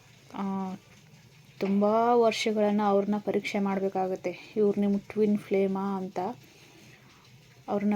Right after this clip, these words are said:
ಪರೀಕ್ಷೆ ಮಾಡ್ತಾ ಹೋಗ್ಬೇಕಾಗತ್ತೆ. ಆಗ ನಿಮಗೆ ಗೊತ್ತು ಮಾಡ್ಕೊಂಡು, ಇವರೇ ನಿನ್ ಟ್ವಿನ್ ಫ್ಲೇಮ್ ಅಂತ ಗೊತ್ತಾದ್ರೆ ಮಾತ್ರ ನೀವು ಅವ್ರಿಗೋಸ್ಕರ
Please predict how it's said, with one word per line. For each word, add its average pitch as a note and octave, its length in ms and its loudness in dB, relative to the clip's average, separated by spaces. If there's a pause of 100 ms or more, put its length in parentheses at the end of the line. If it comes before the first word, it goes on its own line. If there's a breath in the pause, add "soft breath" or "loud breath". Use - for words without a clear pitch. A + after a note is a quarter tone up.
ಪರೀಕ್ಷೆ G#3 320 -2
ಮಾಡ್ತಾ G3+ 600 -4
ಹೋಗ್ಬೇಕಾಗತ್ತೆ. F#3+ 800 -4 (720 loud breath)
ಆಗ A#3+ 280 -2
ನಿಮಗೆ A3 600 -4
ಗೊತ್ತು A3+ 320 -2
ಮಾಡ್ಕೊಂಡು, G#3+ 500 -2 (440 loud breath)
ಇವರೇ A3+ 320 4
ನಿನ್ A3+ 280 -2 (440)
ಟ್ವಿನ್ A3 280 2
ಫ್ಲೇಮ್ A3 280 2
ಅಂತ G#3+ 160 0
ಗೊತ್ತಾದ್ರೆ G#3 640 0
ಮಾತ್ರ A3+ 520 0
ನೀವು A#3 180 0
ಅವ್ರಿಗೋಸ್ಕರ G#3+ 680 0